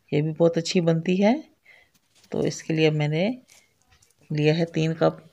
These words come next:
आटा, उसको अच्छी तरह छाना है। उसमें दो चम्मच मैंने चीनी के डाले हैं, दो चम्मच मैंने मिल्क पाउडर डाला है, थोड़ा सा नमक डाला है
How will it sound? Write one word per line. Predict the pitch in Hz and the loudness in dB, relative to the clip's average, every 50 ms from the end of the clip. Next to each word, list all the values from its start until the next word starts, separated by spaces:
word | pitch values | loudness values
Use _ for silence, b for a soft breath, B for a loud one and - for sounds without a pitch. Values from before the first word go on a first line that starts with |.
| _ _ _ | _ _ _
आटा, | - 135 139 - - 196 226 302 311 - _ _ _ B B B _ _ _ _ _ - | -6 -6 -4 0 2 2 2 2 0 -8 _ _ _ B B B _ _ _ _ _ -12
उसको | 160 - - 160 | -10 -2 -2 -2
अच्छी | 160 - 180 | -2 -2 0
तरह | 165 170 165 | 2 4 2
छाना | 165 - - 165 151 160 175 | 2 2 -2 -2 -2 0 2
है। | 190 180 | 2 0
उसमें | 160 - - - 156 151 143 | 0 -2 -2 -4 -2 0 2
दो | 147 151 156 | 2 2 2
चम्मच | 151 - 156 156 156 165 165 165 - | 2 -2 -2 -2 -2 -2 -2 -4 -4
मैंने | 160 147 147 147 160 190 240 240 - _ _ _ _ | -4 -2 -2 -2 -2 -4 -6 -8 -10 _ _ _ _
चीनी | - - 151 143 143 156 170 | -8 -4 -2 -2 -2 -2 -2
के | 185 185 | -2 -2
डाले | 175 180 180 175 175 180 | 0 0 0 0 -2 -2
हैं, | 175 185 180 165 | -2 -4 -4 -4
दो | 151 151 151 151 | -2 -2 -4 -2
चम्मच | - 165 151 156 151 151 | -2 -4 -2 -2 -4 -4
मैंने | 156 165 143 143 147 151 | -4 -4 -4 -2 -2 -2
मिल्क | 147 143 151 170 - - | 0 0 -2 -2 -4 -2
पाउडर | - 185 180 170 180 175 | -2 -2 2 2 2 2
डाला | 170 175 175 175 175 180 | 2 2 2 2 2 0
है, | 175 180 175 175 180 180 B B B B B _ | 0 0 0 0 0 -4 B B B B B _
थोड़ा | - - 151 151 151 | -4 -2 0 0 0
सा | 147 - 151 | -2 -2 -2
नमक | 147 139 139 151 165 175 | -2 0 0 0 -2 -2
डाला | 170 175 170 170 175 180 | 0 0 0 0 0 0
है | 180 180 175 180 185 | 0 0 0 0 -2